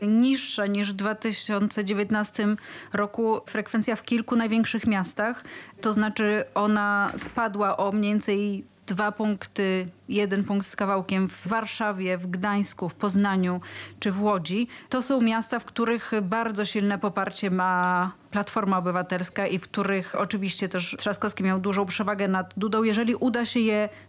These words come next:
domobilizować, tak, co najmniej do tego poziomu z dwa tysiące dziewiętnastego roku, no to to będzie jakieś być może kilkadziesiąt tysięcy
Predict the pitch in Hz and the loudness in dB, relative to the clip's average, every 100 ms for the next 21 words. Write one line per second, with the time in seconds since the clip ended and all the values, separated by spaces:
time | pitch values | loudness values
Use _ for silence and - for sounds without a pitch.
0 | 185 170 247 240 220 233 226 214 220 190 | -2 2 4 4 4 4 4 4 2 0
1 | 185 - 202 - - 208 208 208 202 196 | -4 -4 -6 -4 -2 0 2 2 2 0
2 | 208 185 196 - - - - 208 220 214 | 0 2 0 -2 -12 -16 -2 0 4 4
3 | 202 196 196 214 208 196 190 196 202 202 | 2 0 -2 0 0 0 -2 -2 0 0
4 | 202 214 190 190 202 202 226 226 226 220 | -2 -2 0 0 0 0 2 2 0 -2
5 | 208 208 208 202 196 190 185 - - 170 | 0 2 4 2 2 -2 -2 -6 -4 -4
6 | 190 - 185 180 180 180 - - - 185 | -2 0 0 2 0 0 -4 -14 -10 -2
7 | 208 - 170 208 214 208 190 190 - 185 | -2 0 0 0 2 0 0 -4 0 0
8 | 175 - 185 180 | 0 0 2 0